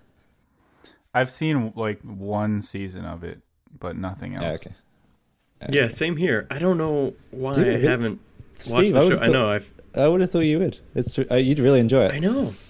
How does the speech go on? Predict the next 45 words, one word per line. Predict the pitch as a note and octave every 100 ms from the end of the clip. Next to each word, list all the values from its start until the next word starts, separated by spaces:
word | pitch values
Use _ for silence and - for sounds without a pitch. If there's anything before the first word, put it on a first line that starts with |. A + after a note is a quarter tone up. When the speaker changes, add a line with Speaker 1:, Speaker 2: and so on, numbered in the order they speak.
| - - -
Speaker 3:
I | A#2
know. | C3+ A#2
I'm | A#2
sorry. | - G#2+ G2+ G2 -
I, | - A2+
I | - C3
need | D#3+
to | D3+
get | A2
Speaker 2:
Yes. | G#2+ A2
Speaker 3:
on |
that, | G2+ G2+
actually. | G2+ F#2+ -
Actually, | D3 F#3+ D#3+
you | C#3
know | E3
what's | G3+ F#3+
weird | D3 E3+
is | B2
Speaker 2:
Don't, | A2+
Speaker 3:
I've | G#2
Speaker 2:
don't | A#2
Speaker 3:
seen | C3+
Speaker 2:
apologize. | B2+ D3 A2+
Speaker 3:
Better | G2+ A2+
Call | G2+
Saul, | - C3+ G#2 G2 - - A#2 - - -
<laughs> | _ _ - _ -
which | A#2+ -
is | -
kind | B2
of, | C3 F3 F3+ E3+
Speaker 2:
Uh. | - - _ _ - _ _ _ _ -
Speaker 3:
you | C3
know, |
it's | B2 -
like | - -
the, | G2 F#2 - -
you | G2+
know, | G2
it's | F#2+
sort | - - G2+
of | F#2
a | F#2 F2+
prequel | - G#2 G2+ F2+ F#2